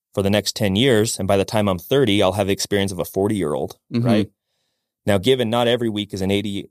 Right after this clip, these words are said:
Speaker 1: eighty hour week, but anyone who knows me during that time knows that they could reach me at any time and I'd work at any time. I'd respond to emails at any time.
Speaker 2: Mm-hmm.
Speaker 1: Um, there was no on-off switch because I wanted to grab twenty years of experience in ten years.
Speaker 2: Yeah.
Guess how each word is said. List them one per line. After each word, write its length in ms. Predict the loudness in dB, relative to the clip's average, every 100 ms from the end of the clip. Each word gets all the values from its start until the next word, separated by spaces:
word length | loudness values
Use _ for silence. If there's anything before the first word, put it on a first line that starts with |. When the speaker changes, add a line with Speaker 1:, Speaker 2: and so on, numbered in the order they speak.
| -4
Speaker 1:
eighty 180 | 0 2
hour 140 | 0
week, 280 | -2 -6 -6 -2
but 340 | -2 -2 -10 _ _ _ -2
anyone 380 | 2 4 4
who 140 | 2 2
knows 280 | 2 2 2
me 140 | 0
during 280 | 0 0 0
that 180 | -2 -4
time 480 | 0 2 2 0 -4 0
knows 280 | 2 2
that 120 | 0 -2
they 100 | -2
could 120 | -2 -2
reach 220 | -2 -2
me 100 | 0
at 60 | 0
any 140 | 0
time 320 | 0 0 2
and 60 | 2
I'd 100 | 2
work 240 | 2 0 0
at 60 |
any 160 | -2 -2
time. 260 | 0 0 2
I'd 120 | 0
respond 380 | -2 0 0 0
to 60 |
emails 340 | -2 -2 0 -2
at 100 | -4
any 160 | -4
time. 320 | -2 -2 -2 -6 -6
Speaker 2:
Mm-hmm. 280 | -2 0 0 -2 _ _ _ _ 0
Speaker 1:
Um, 520 | 0 0 -4 -10 -6 0
there 120 | 2
was 260 | 4 2
no 140 | 0 -2
on-off 400 | -2 -2 -2 -2
switch 360 | -2 -4 -4 -4
because 280 | 0 0 0
I 60 |
wanted 300 | 0 -2 -4
to 80 | -6
grab 460 | -2 2 2 0 -4
twenty 300 | -2 0 0
years 180 | -4 -4
of 120 | -6
experience 560 | -6 -2 0 0 0
in 120 | -2 -4
ten 240 | -4 -4
years. 380 | -2 -4 -6 -6 2
Speaker 2:
Yeah. 260 | 4 4